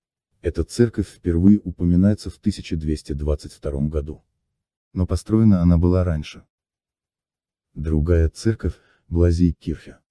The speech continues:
стоящая неподалёку от рыночной площади, впервые упоминается в тысяча двести двадцать третьем году. Старая башня той церкви некогда украшала более древнюю церковную постройку десять.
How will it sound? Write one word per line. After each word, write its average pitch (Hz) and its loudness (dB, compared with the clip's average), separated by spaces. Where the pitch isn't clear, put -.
стоящая 92 0
неподалёку 80 0
от 69 -6
рыночной 73 -6
площади, 80 -2
впервые 92 0
упоминается 90 2
в - -14
тысяча 90 -4
двести 78 -4
двадцать 73 -2
третьем 73 -4
году. 76 -6
Старая 85 0
башня 92 0
той 92 2
церкви - -2
некогда 87 2
украшала 85 -2
более 80 2
древнюю 73 -2
церковную 71 -4
постройку 73 -8
десять. 71 -10